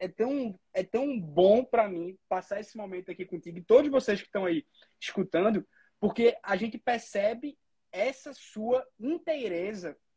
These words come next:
naquilo que você tem construído, que vai respingar no serviço público, vai respingar na sua vida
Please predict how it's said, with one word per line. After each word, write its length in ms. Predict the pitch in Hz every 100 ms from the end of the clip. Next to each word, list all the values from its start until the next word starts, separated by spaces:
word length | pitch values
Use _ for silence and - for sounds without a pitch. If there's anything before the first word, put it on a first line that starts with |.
| _
naquilo 380 | 180 185 220 214
que 100 | 202
você 400 | 202 196 226 214 _ _ _ _
tem 140 | 226 262
construído, 600 | 269 269 277 226 220 202 - _ _ _ _ -
que 100 | 220
vai 140 | 277
respingar 560 | 349 - 339 269 247 285
no 100 | 262
serviço 520 | 269 190 220 - 208
público, 360 | 196 220 233 214
vai 100 | 240
respingar 380 | - 247 226
na 60 | 226
sua 220 | 226 226
vida 360 | 175 202 202